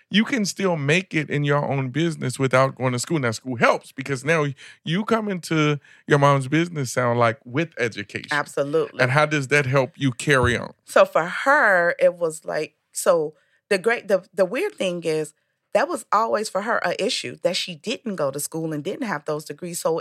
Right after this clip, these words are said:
Speaker 2: it really made her feel that thing that she may have been taken advantage of, and she needed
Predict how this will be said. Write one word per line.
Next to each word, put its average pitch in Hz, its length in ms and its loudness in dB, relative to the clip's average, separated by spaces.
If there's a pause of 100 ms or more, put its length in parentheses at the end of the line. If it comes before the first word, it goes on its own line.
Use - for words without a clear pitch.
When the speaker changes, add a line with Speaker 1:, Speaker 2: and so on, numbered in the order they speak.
Speaker 2:
it 170 180 -8
really 233 220 -4
made 170 220 -4
her 160 80 -2
feel 233 520 -4
that 165 240 0 (600)
thing 214 280 -2
that 190 120 6
she 220 220 -2
may 190 160 2
have 165 160 0
been 160 300 -4 (240)
taken 180 260 -2
advantage 240 480 0
of, 165 260 2
and 170 80 -6
she 202 220 -4
needed 196 640 -2